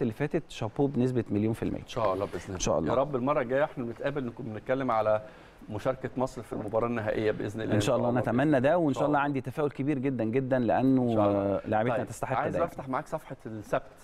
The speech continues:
Speaker 1: اتفضل.
Speaker 2: صفحه الاهم،
Speaker 1: مم.
Speaker 2: يعني اهم بطوله السنه دي للنادي الاهلي، بطوله كاس العالم للانديه،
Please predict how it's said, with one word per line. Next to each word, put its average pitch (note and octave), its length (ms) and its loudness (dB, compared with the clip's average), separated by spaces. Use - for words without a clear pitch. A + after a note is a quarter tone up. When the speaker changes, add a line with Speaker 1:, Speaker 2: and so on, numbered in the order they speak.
Speaker 1:
اتفضل. C#3+ 140 -4
Speaker 2:
صفحه A#2+ 460 0
الاهم، A#2+ 720 -4
Speaker 1:
مم. G#2 120 -6
Speaker 2:
يعني A2+ 300 -2
اهم A#2 400 -2
بطوله A2 540 0
السنه A#2 420 -2
دي B2 120 0
للنادي B2 300 -4
الاهلي، C3 260 0
بطوله A#2+ 200 -2
كاس C3 240 -4
العالم B2+ 180 0
للانديه، C3+ 240 0